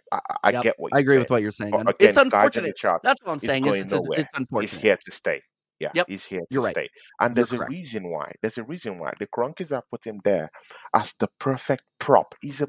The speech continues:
Speaker 1: is he, he's the perfect puppet to have down there because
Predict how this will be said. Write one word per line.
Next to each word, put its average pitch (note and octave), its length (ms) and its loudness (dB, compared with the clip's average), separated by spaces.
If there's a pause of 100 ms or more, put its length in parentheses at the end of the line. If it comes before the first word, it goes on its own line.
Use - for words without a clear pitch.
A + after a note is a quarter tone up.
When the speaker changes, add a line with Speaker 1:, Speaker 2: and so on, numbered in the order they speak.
Speaker 1:
is C#3 200 -6
he, E3+ 180 -10
he's A#2 200 -10
the A#2 140 4 (460)
perfect E3 460 -2 (320)
puppet - 560 -6 (300)
to G#2 120 0
have G#2+ 300 2
down G2+ 260 2
there A#2+ 320 4 (420)
because - 480 0